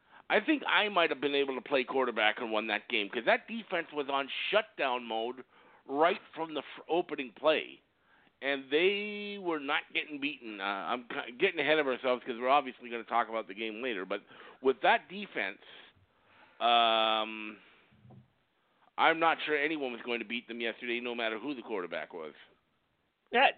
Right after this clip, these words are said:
Speaker 2: you know, you could be right. There's a, a, a distinct possibility in that, and I'm not gonna argue it because
Speaker 1: Fair enough.
Speaker 2: I've got nothing to argue with.
Speaker 1: Mm-hmm.
Speaker 2: I'm just saying is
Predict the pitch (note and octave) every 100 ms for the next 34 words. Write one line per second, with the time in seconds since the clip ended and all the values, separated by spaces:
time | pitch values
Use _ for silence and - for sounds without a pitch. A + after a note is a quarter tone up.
0 | G#3+ - G#3+ A#3+ C#4 A#3+ G#3+ C4 B3+ A#3
1 | G3+ E3 - F3 F#3 F#3 D#3 F3 - G3+
2 | G3+ _ F#3+ F#3 F#3 - G#3+ G#3+ - F3+
3 | F#3 F#3+ E3 D#3 D3+ D3+ D#3 C#3+ C#3 C3+
4 | C3+ - _ D3+ C#3+ C3+ - D3 D3+ D#3
5 | D#3+ F#2 C3 B2 A#2+ F2 - - _ _
6 | B2 A#2 C#3+ - G2+ E2 F#3 - - D3+
7 | D#3 D#3 D#3+ D#3+ D#3 C3 C#3 C3+ C3+ B2
8 | D#3 G#3+ G#3 _ - _ _ - _ _
9 | _ F#3+ G2+ D3+ E3+ A3 G#3 - G3 F#3+
10 | F3+ D#3